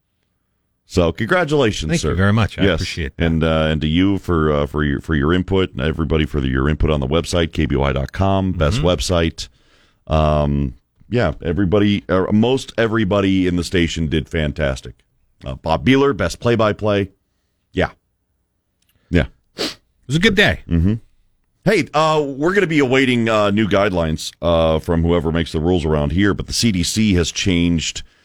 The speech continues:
Speaker 1: their guidelines regarding what you need to do, what one should do if they're exposed to, uh, covid now.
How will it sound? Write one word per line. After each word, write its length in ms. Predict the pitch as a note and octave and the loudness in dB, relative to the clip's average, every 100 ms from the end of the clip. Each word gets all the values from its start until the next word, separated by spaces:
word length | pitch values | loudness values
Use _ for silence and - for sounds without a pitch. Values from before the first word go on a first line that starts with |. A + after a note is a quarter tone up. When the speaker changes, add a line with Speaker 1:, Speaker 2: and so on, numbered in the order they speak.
| _ _ - | _ _ 0
Speaker 1:
their 180 | G2 F2+ | 0 2
guidelines 640 | G2 F#2 E2+ F#2 F2+ E2 | 0 0 0 0 0 0
regarding 600 | E2+ E2+ F#2 F2+ E2+ D#2 | 0 0 2 2 2 0
what 200 | F2 D3 C3 | 0 -2 -2
you 180 | C3+ | 0
need 320 | B2+ B2+ C3 G#2 | 2 2 0 0
to 80 | |
do, 540 | F2+ A#2+ A#2 G2 A#2+ - | 0 2 2 2 0 -4
what 260 | D#2+ B2 A2+ | -2 -2 0
one 340 | A2+ C#3+ D3 | 0 0 0
should 400 | C#3 - D#3+ B2 | -2 0 0 0
do 320 | G2+ G#2 C#2 G#1+ _ _ _ _ _ _ _ _ | 2 2 0 -6 _ _ _ _ _ _ _ _
if 160 | G2 G2 | 0 2
they're 180 | A2+ G#2+ | 2 0
exposed 1000 | - - - B2+ G#2+ D#2 C2+ - - - _ _ _ _ _ | -2 -6 -2 0 2 0 -6 -10 -16 -20 _ _ _ _ _
to, 260 | - G#2 G2+ | 2 2 4
uh, 260 | G2 F#2+ F2+ | 2 2 0
covid 520 | - B2 G#2 F2+ C#2 | 0 0 0 -2 -2
now. 300 | E2 C#2+ | -2 -2